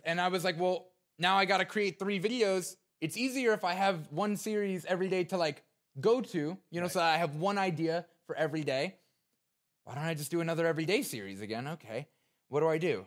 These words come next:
Speaker 1: Well, I got the flavor. I don't have a can yet.
Speaker 2: That's,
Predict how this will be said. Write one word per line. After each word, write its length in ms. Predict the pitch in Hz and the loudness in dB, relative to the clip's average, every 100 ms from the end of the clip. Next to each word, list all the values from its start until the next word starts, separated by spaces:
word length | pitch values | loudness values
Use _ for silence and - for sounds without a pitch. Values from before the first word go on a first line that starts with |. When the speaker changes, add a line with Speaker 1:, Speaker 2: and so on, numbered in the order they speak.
| _ | _
Speaker 1:
Well, 100 | 101 | -16
I 40 | 104 | -14
got 160 | 123 | -12
the 80 | 190 | -12
flavor. 500 | 190 95 92 117 160 _ _ _ _ _ _ _ _ _ _ _ _ | -10 -8 -6 -6 -8 _ _ _ _ _ _ _ _ _ _ _ _
I 60 | |
don't 80 | 117 | -12
have 120 | 131 | -12
a 40 | - _ 131 | -14 _ -14
can 220 | 139 92 | -10 -10
yet. 240 | 87 87 _ | -14 -20 _
Speaker 2:
That's, 240 | 101 98 | -20 -20